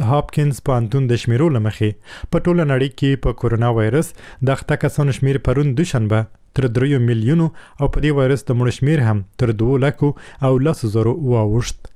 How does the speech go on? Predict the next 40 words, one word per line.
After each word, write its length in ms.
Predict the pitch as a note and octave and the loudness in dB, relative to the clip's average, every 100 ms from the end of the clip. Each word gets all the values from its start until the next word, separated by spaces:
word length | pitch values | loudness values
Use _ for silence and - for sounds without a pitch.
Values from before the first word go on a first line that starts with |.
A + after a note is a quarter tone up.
| - - D#3+ | -20 -2 0
له 80 | E3 | 2
دې 60 | F3 | 0
جملې 240 | D3 C#3+ D3+ C3 | 0 0 2 2
یوازې 400 | A#2 C3 B2 A#2 | 2 0 0 0
د 100 | A2 | 0
امریکا 320 | G#2+ - A#2 - | -2 0 0 2
په 100 | A2+ | 0
متحده 380 | A2 G2+ A2+ A2+ | 0 0 0 0
ایالتونو 360 | A2 E3+ D#3 | 0 0 0
کې 140 | - G#2+ | 0 0
نږدې 540 | G#2+ G2+ C3+ D3 - C#3 | 0 0 0 -2 -2 0
یو 60 | D#3 | 2
میلیون 300 | C#3 B2 C3 A#2 | 0 0 0 0
کسان 320 | A2+ - D#3 A#2+ | -2 0 0 0
په 120 | A2+ A#2 | -2 0
کورونا 280 | A2 G#2+ G#2+ | 2 2 2
وایرس 300 | G#2+ A2 - G2 | 0 0 -2 -4
اخته 220 | - D3+ | -2 0
دي 80 | C#3+ - - - A#2+ | 0 -4 -16 -2 0
او 40 | A#2+ | 2
له 140 | A#2 C3+ | 2 0
منځ 120 | D3+ B2 | 0 -2
څخه 180 | A2+ A2+ | -2 0
یې 80 | G#2+ - | 0 0
تر 100 | A#2+ C#3+ - | -2 -2 -2
شپږ 280 | D3+ D3+ D3 | -2 0 0
پنځوس 380 | C3+ B2+ C#3 A#2+ B2 | 0 2 0 0 0
زرو 180 | C3+ B2+ - - A2+ D3 | 0 -2 -10 -10 -2 -2
ډیر 160 | D#3+ A2+ | 0 -4
کسان 280 | - A#2 G#2+ | -2 0 0
مړه 200 | G2+ - | -2 -2
سوي 240 | G#2+ G#2+ A#2+ | 0 2 0
دي. 60 | B2 - - | -2 -10 -8
په 100 | D3 | -2
دغه 180 | E3 E3 | 0 2
هیواد 240 | D#3 D#3 - | 2 0 -2
کې 160 | D3 | -6
تر 100 | - C3+ | -2 0
یو 100 | D3+ D3 | 2 0
لکو 240 | - C3+ | 0 -2